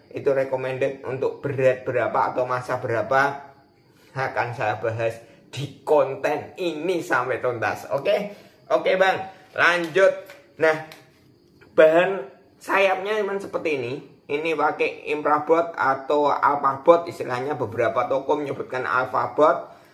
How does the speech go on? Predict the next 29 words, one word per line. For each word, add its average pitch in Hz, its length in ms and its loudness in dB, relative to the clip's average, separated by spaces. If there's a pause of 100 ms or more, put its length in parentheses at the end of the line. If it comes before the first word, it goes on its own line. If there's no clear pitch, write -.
(280)
tapi 135 320 0
secara 147 400 2
umum 160 160 -4
sebenarnya 139 400 -2
Infrabot. 135 640 -2 (240)
Potongnya 156 480 0
nih, 117 160 -4 (400)
ini 151 160 -4
ada 147 160 2
garis-garis 123 560 0
melintang. 127 560 -6 (240)
Nah, 110 160 -6
garis 123 240 -8
melintangnya 135 560 -4
ini. 104 60 -14 (420)
Nanti 135 160 -6
tak 117 160 0
cari, 131 180 -2 (380)
tak - 140 0 (180)
kasih - 240 -10
tanda 120 320 -2
garisnya. 113 400 -6
Garis 139 240 0
melintangnya 160 480 -4
jangan 131 160 -2
lupa, 139 320 0
jangan 123 240 -6
keliru. 139 400 0 (400)
Ini 202 640 -2